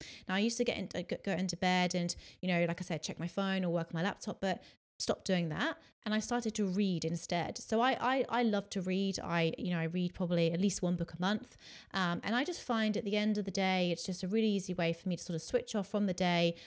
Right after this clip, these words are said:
absorb some amazing information. I'm at, reading, uh, Richard Branson's, um, Losing My Virginity at the moment. Amazing book, by the way, for those that are looking for recommendation.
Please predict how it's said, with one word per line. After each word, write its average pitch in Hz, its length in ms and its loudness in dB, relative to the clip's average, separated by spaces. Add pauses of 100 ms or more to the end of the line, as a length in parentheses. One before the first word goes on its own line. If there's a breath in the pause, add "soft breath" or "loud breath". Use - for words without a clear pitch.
(120 loud breath)
absorb 233 380 6
some 226 140 -2
amazing 180 360 0
information. 180 760 0
I'm 180 180 -2
at, - 160 -6
reading, 185 460 2
uh, 160 240 0
Richard - 260 -2
Branson's, 160 800 -2
um, 156 440 -2 (360 loud breath)
Losing 180 300 2
My 165 100 0
Virginity 185 460 0
at - 60 -6
the 175 60 -2
moment. 175 440 0
Amazing 165 540 -2
book, 160 180 -6
by 165 80 -4
the 160 80 0
way, 151 180 -2
for - 140 -12
those 156 400 -4
that 165 100 -6
are 165 80 -6
looking 160 240 -6
for 165 180 -6
recommendation. 226 760 2